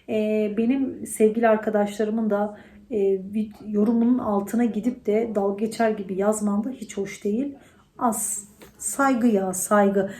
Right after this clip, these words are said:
Görüşürüz kızlar. Kendinize çok iyi bakın. Sağlıcakla kalın, sevgiyle kalın. Allah'a emanet olun. Ee, beğeni ve yorumlarınızı lütfen unutmayın. Happy puanlamasını unutmayın. Yarın görüşmek üzere diyelim.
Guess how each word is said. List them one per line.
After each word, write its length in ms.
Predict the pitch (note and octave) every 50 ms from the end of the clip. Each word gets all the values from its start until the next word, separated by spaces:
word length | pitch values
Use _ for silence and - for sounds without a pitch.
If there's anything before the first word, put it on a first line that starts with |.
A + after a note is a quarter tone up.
| - - - -
Görüşürüz 520 | D4 D4 C#4 - - A3 G3+ G3 - -
kızlar. 440 | - A3 G#3 F#3+ G3+ G#3 G#3 G#3 G#3+
Kendinize 520 | - A3+ G#3+ A3 A3 A3 G#3 F#3 F#3+ F#3 F#3+
çok 300 | - A#3 G#3+ - - A#3
iyi 120 | A3 G3+
bakın. 380 | G#3+ G#3+ - - G3+ G3 G3+ - - - - - - -
Sağlıcakla 760 | - - - G#3 G3+ G#3+ A3 G#3+ G#3+ A#3+ A#3+ A#3+ - A3 G#3+
kalın, 280 | - G#3+ G3+ F#3+ G3
sevgiyle 640 | G3+ - - A#3+ A3 G#3+ G3 F#3+ G#3+ G#3 G3+ G3 G3
kalın. 320 | - A3 G3 F#3+ F#3+ F#3+ - - - - - - - - -
Allah'a 240 | A3 G3+ F#3+ F#3+ F#3
emanet 560 | G3 G3+ F#3+ G3 F#3+ F#3+ G3 G#3+ G#3 - -
olun. 380 | F#3+ F#3 G3 A3+ C#4 C#4+ - - - - - - - - - A3
Ee, 280 | G#3+ G3+ G3+ G3 G3+
beğeni 300 | G#3 G#3 A3 A#3 A#3+ A3+ G#3+
ve 40 |
yorumlarınızı 680 | G#3+ G#3+ G#3 G#3+ A3 G#3+ G#3 G#3 G#3 G#3 G3+ G3+ G#3 G3 G3+
lütfen 340 | B3+ B3 - - G#3+ G#3 G3+
unutmayın. 800 | - A3+ G#3 A3+ A3+ - - A3 G#3 G3 F#3+ G#3 B3 C4+ - - - - - _
Happy 180 | - E4 E4 -
puanlamasını 800 | - - - B3 A#3 A3+ A3 A3 A3 A3 A3+ A3+ - - A3+ G#3
unutmayın. 800 | G#3+ A#3+ A#3+ C4 C4+ - - - A3 G#3 G3+ G#3 B3 D4 C#4+ - - - - - - _ -
Yarın 320 | A#3 C#4+ C#4+ B3 B3 B3
görüşmek 460 | A#3 A#3 A#3 A#3 - - C4 B3 -
üzere 340 | A#3+ G#3 G#3+ G#3+ G#3+ G#3 G3
diyelim. 400 | G#3+ G#3+ G#3+ G#3+ A3 B3+ C#4+ C#4+